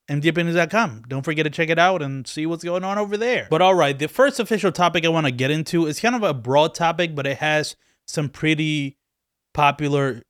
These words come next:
examples that I'm gonna delve into so I can further explain my point. And there's, and it's the idea of a lot of creatives nowadays,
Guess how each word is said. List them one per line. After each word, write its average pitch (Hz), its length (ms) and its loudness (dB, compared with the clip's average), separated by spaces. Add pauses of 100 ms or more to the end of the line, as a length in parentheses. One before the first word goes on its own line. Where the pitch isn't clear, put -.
(220)
examples 135 680 -4
that 139 100 -2
I'm 131 140 -4
gonna 127 260 -4
delve 123 400 -4
into 127 340 -8
so 135 180 -6
I 120 40 -4
can 123 180 -10
further 202 320 0
explain 123 360 -8
my 113 120 -4
point. 131 380 -8 (420)
And 180 180 -2
there's, 220 200 2
and 208 280 -4
it's 208 260 -4
the 285 120 0
idea 214 420 2
of 180 120 -2
a 180 80 2
lot 156 340 2
of 170 160 -4
creatives 139 760 -4
nowadays, 180 640 -2